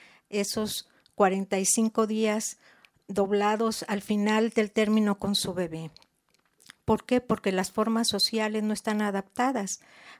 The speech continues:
para que una mujer, eh, viva todo su entorno maternal ampliamente y gustosamente y amorosamente como quisiéramos. Las cosas no son así. El embarazo trae unas letras pequeñitas, así como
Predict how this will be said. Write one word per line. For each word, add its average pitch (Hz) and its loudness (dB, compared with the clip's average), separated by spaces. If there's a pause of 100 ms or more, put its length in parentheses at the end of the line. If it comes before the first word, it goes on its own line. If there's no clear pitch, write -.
para 190 0
que 196 -2
una 214 0
mujer, 208 -2 (540)
eh, 185 -2
viva 220 2 (180)
todo 208 0
su 196 -2
entorno 196 2
maternal 190 -2 (340)
ampliamente 196 2
y 196 -2
gustosamente 190 -2
y 180 -4
amorosamente 185 -2
como 165 -8
quisiéramos. 165 -10 (100)
Las 208 -2
cosas 233 0
no 190 0
son 180 -4
así. 170 -8 (480)
El 190 -2
embarazo 226 4
trae 226 4
unas 226 4
letras 214 2
pequeñitas, 185 2
así 185 -6
como 196 -6